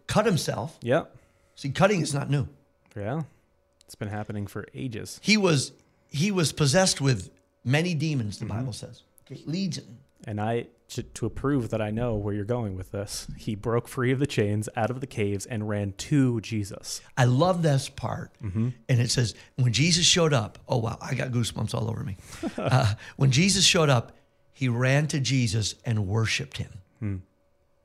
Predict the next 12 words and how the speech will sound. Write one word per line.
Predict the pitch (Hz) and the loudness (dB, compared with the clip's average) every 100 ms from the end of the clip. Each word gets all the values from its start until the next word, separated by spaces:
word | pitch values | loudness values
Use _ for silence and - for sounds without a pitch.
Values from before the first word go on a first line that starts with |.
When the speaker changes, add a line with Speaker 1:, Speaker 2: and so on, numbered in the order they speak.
| _ _ _ _ _ _ _ - _ _ _ | _ _ _ _ _ _ _ -20 _ _ _
Speaker 1:
I | 156 170 | 4 6
don't | 196 165 | 6 4
care | - 139 123 | 4 4 4
how | 95 147 175 | 4 6 6
much | 185 160 131 - - | 6 4 2 0 -2
control | - 120 - 160 156 123 120 | 0 0 0 0 0 -2 -4
it | - | -6
feels | - 143 113 | -2 0 0
like | 120 | -2
the | - | -4
devil | 113 131 135 131 | -4 0 0 0
has | 98 113 - 127 | -2 -2 -2 -4